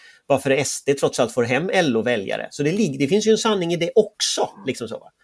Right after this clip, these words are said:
Så jag tror inte det finns en sanning här, utan det finns flera sanningar parallellt. Eh, eh, jag intervjuade Benjamin Dosa från Timbro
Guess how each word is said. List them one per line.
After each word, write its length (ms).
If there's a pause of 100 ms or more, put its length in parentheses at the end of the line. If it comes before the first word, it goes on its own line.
(360)
Så 140
jag 160
tror 140
inte 120
det 80
finns 260
en 300
sanning 380
här, 240
utan 200
det 60
finns 200
flera 400
sanningar 460
parallellt. 720 (680)
Eh, 80
eh, 300 (1080)
jag 180
intervjuade 640
Benjamin 460
Dosa 600
från 320
Timbro 580